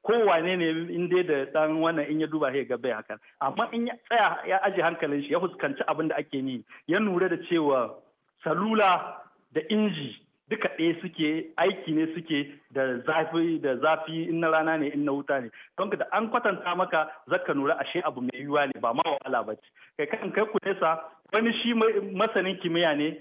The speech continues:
ma ya gani da da fari bai yarda ba, da ya zo ya gani, ca to, yo, ai da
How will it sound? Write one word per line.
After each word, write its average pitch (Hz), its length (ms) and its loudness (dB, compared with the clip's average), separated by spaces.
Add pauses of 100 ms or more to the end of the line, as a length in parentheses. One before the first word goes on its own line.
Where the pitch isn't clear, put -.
(380)
ma 202 200 4
ya 208 160 6
gani 214 400 2
da 220 160 4
da 170 100 2
fari 180 220 4
bai 147 160 2
yarda 156 160 2
ba, 180 80 0
da 135 100 -2
ya 165 140 2
zo 175 160 2
ya 170 80 4
gani, 175 280 0 (220)
ca 185 180 4 (100)
to, 247 260 2 (320)
yo, 339 180 -2
ai 262 140 2
da 208 160 4